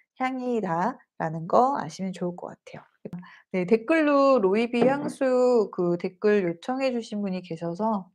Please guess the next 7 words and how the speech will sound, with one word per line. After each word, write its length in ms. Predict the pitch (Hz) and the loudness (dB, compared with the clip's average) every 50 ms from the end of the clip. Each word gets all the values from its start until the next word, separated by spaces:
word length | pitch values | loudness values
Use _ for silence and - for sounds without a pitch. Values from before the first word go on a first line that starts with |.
| _ _ | _ _
저도 240 | - - 185 175 180 | -10 -6 -4 -4 -4
기억이 440 | 180 160 147 190 190 196 190 190 180 | -6 -2 2 4 4 4 4 2 0
났던 560 | 156 151 156 - - - 196 190 190 180 180 | 0 -2 -4 -6 -4 -2 0 0 0 -2 -4
브랜드거든요. 840 | 180 - 185 185 175 175 175 156 - - 165 - 180 180 175 240 254 - _ - - _ _ _ - | -4 -4 -2 -2 -2 -2 -2 -4 -4 -8 -10 -12 -12 -10 -10 -10 -10 -12 _ -20 -20 _ _ _ -2
네, 360 | 180 175 170 165 165 170 170 - _ _ | 0 2 2 0 -2 -4 -8 -14 _ _
다른 560 | - - 190 185 202 214 220 220 220 220 233 | 4 4 6 8 8 6 6 6 4 4 2
향수는 960 | 269 311 330 330 320 - 330 302 294 285 277 277 269 269 262 269 277 269 | 0 0 -2 -4 -2 0 0 2 4 4 4 2 2 2 0 0 -2 -2